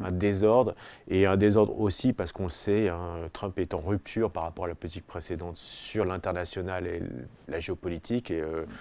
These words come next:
euh, Taïwan, euh, l'Ukraine et ainsi de suite. Et donc ça peut aussi amener, euh,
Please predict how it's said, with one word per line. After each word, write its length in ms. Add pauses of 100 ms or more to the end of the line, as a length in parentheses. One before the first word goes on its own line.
(360)
euh, 360
Taïwan, 760
euh, 220 (320)
l'Ukraine 680
et 60
ainsi 200
de 60
suite. 220
Et 80
donc 180
ça 160
peut 180
aussi 560
amener, 480
euh, 100